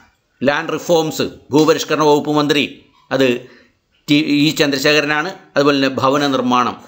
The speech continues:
ഹൗസിംഗ്, അതും ഇ ചന്ദ്രശേഖരൻ്റെ കീഴിലാണെന്ന് അറിയുക.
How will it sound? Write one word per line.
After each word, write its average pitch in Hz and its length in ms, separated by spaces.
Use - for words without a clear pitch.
ഹൗസിംഗ്, 143 400
അതും 127 200
ഇ 131 40
ചന്ദ്രശേഖരൻ്റെ 117 580
കീഴിലാണെന്ന് 107 460
അറിയുക. 98 240